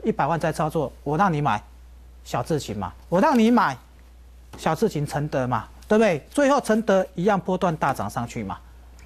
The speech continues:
那你资金比较大的，我当然就直接带你买怎么样？买进智勤这，这些标的嘛。那说，你说这一次的五八八的这个活动，难道只有电子，只有生技股之外吗？还有没有别的股票？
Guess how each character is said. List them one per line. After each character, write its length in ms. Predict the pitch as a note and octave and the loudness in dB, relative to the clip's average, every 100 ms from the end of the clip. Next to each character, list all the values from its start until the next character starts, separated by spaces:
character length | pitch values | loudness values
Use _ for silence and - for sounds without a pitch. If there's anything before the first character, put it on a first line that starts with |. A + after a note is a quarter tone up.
| - | -4
那 100 | F4+ | 0
你 60 | E4+ | 2
资 200 | - G4+ | 2 2
金 180 | G4 F#4+ | 2 2
比 100 | B3 | 2
较 140 | E4+ | 2
大 240 | - D#4+ | 2 2
的， 260 | A#3+ G#3+ D#3+ - - - - - - - | 2 0 0 -6 -18 -20 -20 -20 -20 -6
我 120 | F3 | -2
当 140 | F#3 C4 | 2 4
然 120 | A3+ | 4
就 100 | A#3+ | 2
直 100 | G#3+ | 2
接 140 | G3+ | 2
带 160 | A3 G#3+ | 2 2
你 100 | F3+ | 2
买 160 | E3 | 2
怎 80 | D#3+ | 0
么 80 | C3 | 0
样？ 200 | C#3+ C#3 - - - - - - - - - | 0 -2 -6 -20 -20 -20 -20 -20 -20 -16 -2
买 160 | D#3+ | 0
进 280 | D#3 A#3+ F3+ D#3 - | 2 2 2 -2 -2
智 180 | A#3 | 0
勤 160 | F#3 D3 | 0 -2
这， 160 | B2+ E3 | -2 -2
这 300 | - - F3 | -2 -4 -2
些 160 | E3+ | -2
标 180 | D#3 D3+ | 0 0
的 160 | D3+ B2+ | 0 0
嘛。 160 | G2+ - | -2 0
那 140 | D#4 | 0
说， 180 | E4 F4 | 4 2
你 120 | F4 | 2
说 200 | A#3 F4 F4 - | 2 2 0 0
这 120 | E4+ | 0
一 40 | |
次 100 | E4+ | 2
的 100 | D#4+ | 2
五 140 | D4 G#3+ | 2 2
八 200 | C#4 C#4+ | 2 2
八 180 | C#4+ | 2
的 60 | C#4 | 2
这 100 | B3+ | 0
个 100 | C4+ | 0
活 180 | - G3 | 0 0
动， 280 | G#3+ A#3+ D3+ - - - - | 2 2 0 -12 -20 -20 -2
难 140 | A3+ | 2
道 120 | C#4 | 4
只 140 | C#4 B3 | 2 4
有 100 | C4 | 2
电 260 | A3 C#4+ | 4 2
子， 120 | A3 - | 2 -4
只 120 | - B3+ | 0 2
有 180 | B3 | 2
生 260 | F#3 - B3+ | 0 0 2
技 140 | B3+ | 2
股 160 | A3 E3 | 0 0
之 160 | D3+ G#3 | 2 4
外 180 | G#3 | 4
吗？ 240 | F3 E3+ E3+ - - - | 4 2 0 -6 -20 -4
还 140 | G3+ | 2
有 80 | A#3+ | 4
没 100 | G3+ | 4
有 40 | |
别 140 | G3+ F#3+ | 2 0
的 80 | F3+ | 0
股 100 | D3 | 2
票？ 240 | F#3 D#3 | 2 2